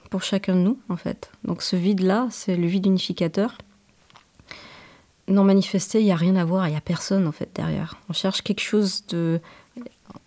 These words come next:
il y a rien. Ça, ça fait disparaître, euh, à l'intérieur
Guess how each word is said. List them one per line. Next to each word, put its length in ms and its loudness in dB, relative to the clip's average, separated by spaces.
il 60 -2
y 20 0
a 40 0
rien. 260 2
Ça, 320 -4
ça 160 -6
fait 140 -2
disparaître, 720 -2
euh, 120 -2
à 60 0
l'intérieur 640 0